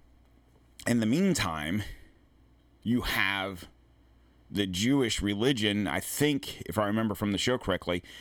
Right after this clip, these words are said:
was roughly at the time three percent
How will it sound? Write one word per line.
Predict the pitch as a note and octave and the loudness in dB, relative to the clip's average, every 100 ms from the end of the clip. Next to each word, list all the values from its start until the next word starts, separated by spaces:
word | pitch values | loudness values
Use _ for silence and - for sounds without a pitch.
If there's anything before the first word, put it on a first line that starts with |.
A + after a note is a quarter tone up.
| - - - | -18 -20 -10
was | - A#2 A2+ F#2+ | -2 0 0 -2
roughly | E2 A2+ C3+ C3 B2 B2 | -2 2 2 0 0 0
at | G2+ - | 0 -2
the | |
time | - E3 D#3 A#2+ G#2 G#2 - - - | -2 0 2 2 0 -2 -10 -20 -12
three | - D3 E3 | -2 0 0
percent | - G#2+ - C#3+ G2+ - - | 0 0 2 4 2 0 -4